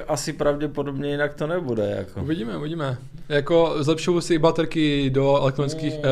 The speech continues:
Speaker 2: eh, do elektrických aut a takhle.
Speaker 1: Tak
Speaker 2: Ona-, ona se
Speaker 1: samozřejmě,
Speaker 2: zlepší i
Speaker 1: ale
Speaker 2: tohle.
Speaker 1: můžu ti říct, že třeba, eh, ať nekecám, jestli to je Google, nebo,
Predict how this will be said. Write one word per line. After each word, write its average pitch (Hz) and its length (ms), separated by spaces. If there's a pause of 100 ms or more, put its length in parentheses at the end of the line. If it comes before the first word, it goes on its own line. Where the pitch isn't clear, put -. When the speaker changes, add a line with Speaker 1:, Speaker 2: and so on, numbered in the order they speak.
Speaker 2:
eh, 127 40
do 143 120
elektrických 135 480
aut 127 160
a 135 60
takhle. 131 300 (280)
Speaker 1:
Tak - 60
Speaker 2:
Ona-, 147 100
ona - 80
se 127 80
Speaker 1:
samozřejmě, 156 360 (100)
Speaker 2:
zlepší 127 220
i - 40
Speaker 1:
ale 135 200
Speaker 2:
tohle. 120 180 (200)
Speaker 1:
můžu 170 280
ti 165 180
říct, 160 240
že 147 300
třeba, 143 640 (920)
eh, 107 640 (1600)
ať 104 260
nekecám, 113 840
jestli 120 380
to 135 260
je 127 500
Google, 143 840 (840)
nebo, 110 960